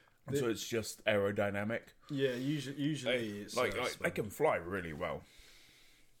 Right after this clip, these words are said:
Speaker 1: Sorry, lad, I didn't mean to stab you. <laughs>
Speaker 2: He's done that.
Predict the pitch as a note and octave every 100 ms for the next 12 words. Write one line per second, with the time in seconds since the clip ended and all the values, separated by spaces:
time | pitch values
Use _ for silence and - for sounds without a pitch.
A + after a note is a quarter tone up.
0 | _ _ _ _ _ _ _ _ _ -
1 | - A2 F2+ B2+ A#2+ G2+ G#2 A2 G#2 G#2
2 | G2+ - - - - - - - - -
3 | C#3 C#3 C#3+ C#3 - _ - - - F2
4 | D#2 D#2